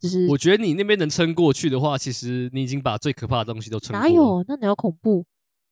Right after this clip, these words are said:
Speaker 1: 很可爱。
Speaker 2: 就是最恶心的吧，<laughs> 这个靠背啊，这什么奇怪？
Speaker 1: 很可爱啊。
Speaker 2: 就是，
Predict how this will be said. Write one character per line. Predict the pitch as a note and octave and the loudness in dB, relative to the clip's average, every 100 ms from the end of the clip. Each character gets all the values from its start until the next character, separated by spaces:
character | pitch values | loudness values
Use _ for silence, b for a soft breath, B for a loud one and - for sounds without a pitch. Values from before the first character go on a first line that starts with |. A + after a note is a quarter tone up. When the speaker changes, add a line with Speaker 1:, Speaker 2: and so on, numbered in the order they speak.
| _ _ - | _ _ -20
Speaker 1:
很 | |
可 | A3+ G#3 | -4 -2
爱。 | G3 G3 | 0 -2
Speaker 2:
就 | A#3+ | -2
是 | B3 | -2
最 | B3+ C#4 G#3+ | 0 0 0
恶 | - | 0
心 | E3+ - E3 | -4 -4 -2
的 | D#3 | -2
吧， | B2+ G#2+ | -4 -6
<laughs> | A2 | -4
这 | E3 | -2
个 | C#3+ | 0
靠 | - F3+ | 2 0
背 | D#3+ | 0
啊， | C3 | -2
这 | - | -2
什 | E3+ | -6
么 | B2+ | -6
奇 | - | -6
怪？ | C3+ C#3+ | -6 -8
Speaker 1:
很 | - D4+ | -8 -2
可 | D#4+ G#3+ | 2 2
爱 | C4+ D#4 | 4 2
啊。 | C#4 | 2
Speaker 2:
就 | |
是， | C4 | 2